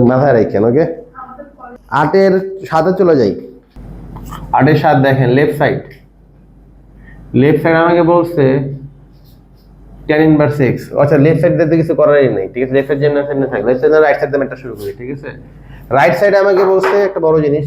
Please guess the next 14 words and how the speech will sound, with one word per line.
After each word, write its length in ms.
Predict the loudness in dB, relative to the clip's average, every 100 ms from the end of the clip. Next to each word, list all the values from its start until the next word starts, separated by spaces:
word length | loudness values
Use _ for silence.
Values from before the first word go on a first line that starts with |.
| -2
আমি 100 | 0
রাইট 120 | -2 -2
সাইডটাই 240 | -6 -4 -4
লিখি। 200 | -6 -14 -18 -20 -20 -20 -20 -20 -20 -20 -20 -20 -20 -20 -20 -20 -20 -20 -20 -18 -18 -16 -6 -4 -4 -6 -4 0
রাইট 180 | 2 2
সাইড 160 | 2 0 2
আমাকে 180 | 2 2
বলছে 280 | 2 0 0 0 0 -2 -10 -4
টু 120 | 0 2 4 4 2 -2 -6 -16 -20 -20 -20 -20 -6
ট্যান 180 | -2 2 4
ইনভার্স, 360 | 4 4 2 -2 -4
ঠিক 120 | -2 -2
আছে? 180 | -4 -6 -6 -12 -20 _ _ _ -20 -20 _ -20 -20 -20 -20 -20 -20 -20 -20 -18 -4
cosec 420 | 0 2 2 0